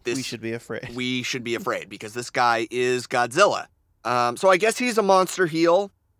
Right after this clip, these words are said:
Speaker 1: Uh, he, I don't remember him doing all that many dastardly things, at least in the beginning of his run. He was just the most unbelievable specimen that I think I've ever seen.
Speaker 2: I would have to agree after seeing him in that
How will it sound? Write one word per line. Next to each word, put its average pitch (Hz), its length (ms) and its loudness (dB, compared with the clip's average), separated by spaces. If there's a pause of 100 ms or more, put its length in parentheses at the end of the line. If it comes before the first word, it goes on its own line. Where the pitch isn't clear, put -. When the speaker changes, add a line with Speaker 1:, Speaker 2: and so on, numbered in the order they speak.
(260)
Speaker 1:
Uh, 156 180 6
he, 170 220 -6
I 185 120 4
don't 220 160 2
remember 196 300 2
him 190 200 -2
doing 170 720 0
all 165 240 4
that 160 260 4
many 151 360 -2
dastardly 147 960 0
things, 151 560 -4
at 135 120 -4
least 147 340 -4
in 135 180 -8
the 131 60 -4
beginning 123 400 -4
of 127 80 -2
his 113 180 -6
run. 127 420 -2 (320)
He 185 280 -10
was 214 180 -6
just - 400 -2
the 156 80 2
most 151 580 0
unbelievable 170 1400 0 (160)
specimen 139 1120 -2 (400)
that 139 140 -2
I 131 100 2
think 139 240 -6
I've 123 180 -2
ever 117 640 -2
seen. 101 380 -10 (440)
Speaker 2:
I 131 100 -6
would 135 100 -2
have 139 160 -2
to 127 100 -2
agree 117 320 -6
after 110 240 -12
seeing 107 300 -10
him 104 160 -12
in 104 100 -12
that 101 220 -12